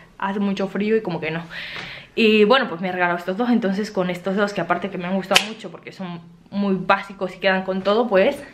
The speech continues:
voy a pasar el embarazo, a no ser que se me ponga un tripón que no me quepa aquí, pero lo dudo, yo creo que me, me quedarán bien, ¿saben? Y nada, me voy a comer el yogur porque tengo mucha hambre, mucha, mucha.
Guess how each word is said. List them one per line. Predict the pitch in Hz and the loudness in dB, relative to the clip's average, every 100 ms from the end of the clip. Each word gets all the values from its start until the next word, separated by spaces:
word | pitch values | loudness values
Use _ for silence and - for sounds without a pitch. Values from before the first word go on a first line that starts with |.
| - - - - - - | -18 -14 -12 -12 -8 2
voy | 220 | 4
a | 226 | 4
pasar | 233 247 240 | 2 0 0
el | 226 240 | 0 2
embarazo, | 240 233 196 170 - - | 4 4 2 -2 -8 -6
a | 165 | -2
no | 185 | -2
ser | 170 208 | -2 -2
que | 190 | -2
se | 190 | -4
me | 185 | -2
ponga | 190 190 | 0 2
un | 185 | 2
tripón | 190 180 - 220 233 | 2 2 4 4 4
que | 214 | 4
no | 190 | 2
me | 180 175 | 0 -4
quepa | 175 165 | -6 -6
aquí, | - 285 | -4 -2
pero | 220 165 | 0 2
lo | 151 156 156 | 2 0 -2
dudo, | 254 233 160 | -2 0 0
yo | 170 | -2
creo | 165 190 190 | -2 -2 -2
que | 233 240 - - - - - | -2 -2 -4 -10 -10 -10 -6
me, | 226 214 240 226 208 | 0 6 6 6 2
me | 180 196 | 0 0
quedarán | 180 180 190 | 2 2 0
bien, | 190 175 185 | 0 -2 0
¿saben? | 185 233 - - - - - - - | 2 2 -4 -12 -16 -18 -20 -8 2
Y | |
nada, | 226 220 | 4 4
me | 196 | 2
voy | 214 | -2
a | |
comer | - 269 | -2 0
el | 247 233 | 0 0
yogur | 202 220 240 214 - - - - - - - - - - - - | 0 4 6 6 4 -6 -16 -12 -12 -12 -16 -16 -16 -16 -18 -6
porque | - 220 226 | -2 0 0
tengo | - 208 202 | 0 2 0
mucha | - - 240 233 | -2 -6 -4 -2
hambre, | 226 226 - - - - - | -2 -2 -6 -14 -20 -20 -8
mucha, | 220 - - | -8 -6 -12
mucha. | - | -14